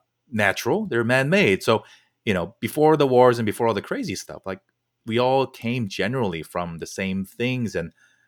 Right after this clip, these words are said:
um, genes have memory, and we are all sort of in the same cultural mindset, or just, um,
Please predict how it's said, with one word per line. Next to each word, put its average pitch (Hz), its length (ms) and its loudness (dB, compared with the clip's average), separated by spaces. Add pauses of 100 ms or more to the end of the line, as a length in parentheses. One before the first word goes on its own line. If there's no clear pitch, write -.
(120)
um, 87 420 -6 (120)
genes 107 320 -2
have 107 180 0
memory, 104 540 0
and 82 280 -8 (100)
we 98 140 -2
are 92 180 0
all 95 320 4
sort 90 260 -4
of 85 160 -4 (560)
in 104 260 0
the 90 80 -2
same 92 400 -4
cultural 92 500 -6
mindset, 131 640 0
or 85 160 -4
just, - 420 -6 (460)
um, 82 460 -2